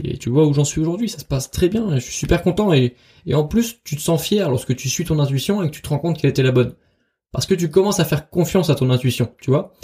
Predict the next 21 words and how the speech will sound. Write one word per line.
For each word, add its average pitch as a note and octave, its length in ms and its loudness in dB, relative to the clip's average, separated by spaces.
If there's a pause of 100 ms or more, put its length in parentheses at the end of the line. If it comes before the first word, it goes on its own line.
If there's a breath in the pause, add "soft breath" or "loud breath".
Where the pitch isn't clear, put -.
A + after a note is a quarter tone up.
(2500 soft breath)
Tu - 100 -14
commences G#3 320 0
à C#3+ 40 0
faire, C#3+ 280 -2
quand D3+ 100 2
tu, D#3 260 2
quand D#3 140 2
tu, D3+ 320 0 (440)
quand D#3 100 2
tu D3+ 120 -4
te - 60 -8
rends F#3 100 0
compte G3+ 240 0
que - 120 -2
tu C3 180 -8
peux B3+ 160 -4
prendre E3+ 180 0
des C#3+ 80 4
bonnes D#3 160 2
décisions C#3 380 2
toi-même, E3 560 2